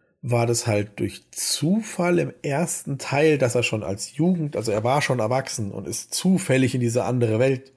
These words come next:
gekommen. Das heißt, das Origins ist ja eigentlich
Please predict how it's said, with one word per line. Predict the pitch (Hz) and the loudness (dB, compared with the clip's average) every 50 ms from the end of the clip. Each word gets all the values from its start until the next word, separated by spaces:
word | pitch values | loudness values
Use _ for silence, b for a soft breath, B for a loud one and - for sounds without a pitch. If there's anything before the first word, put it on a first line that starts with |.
| b b b b - | b b b b -8
gekommen. | - 123 - - 117 107 98 90 90 - B B B B B B B B B | -6 -6 -4 -2 -2 -2 -2 -4 -8 -14 B B B B B B B B B
Das | - 127 117 - | -8 -6 -2 0
heißt, | 113 113 113 - B B B B B B B B B _ _ _ _ _ _ _ _ _ _ _ _ | 0 0 0 -4 B B B B B B B B B _ _ _ _ _ _ _ _ _ _ _ _
das | - 120 110 - | -8 -8 -6 -4
Origins | - 98 139 190 202 156 127 - 117 110 120 127 - | -2 0 2 2 2 2 0 0 0 0 0 -2 -4
ist | 113 - - | -4 -2 -2
ja | 120 110 | -2 -2
eigentlich | 78 110 127 151 151 139 135 120 - - - | 0 0 0 0 0 -2 -2 -4 -4 -8 -16